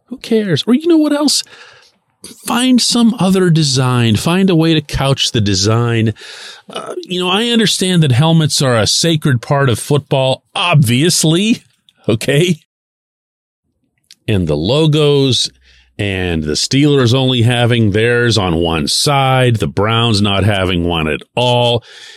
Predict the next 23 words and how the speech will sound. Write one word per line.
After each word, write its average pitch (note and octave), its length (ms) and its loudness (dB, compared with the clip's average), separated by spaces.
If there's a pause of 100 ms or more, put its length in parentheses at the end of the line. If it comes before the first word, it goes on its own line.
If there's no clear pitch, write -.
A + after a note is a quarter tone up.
(260)
It's - 160 -4
part - 340 0
of D#3 80 4
the C3+ 100 2
game's F2+ 380 0
character. F3 680 -2 (1400)
But - 140 -14
I - 100 -4
also F3 340 0
know C#3+ 280 2
that E3+ 320 0
it F#3 120 0
wasn't F3 380 0
that D#3+ 180 0
long D#3 300 2
ago A2 500 2 (760)
that D3+ 160 -2 (800)
everyone E3+ 360 2
was D3+ 120 2
wearing D#3+ 300 2
leather D#3+ 360 2
helmets A2 460 0
that, F2+ 160 -4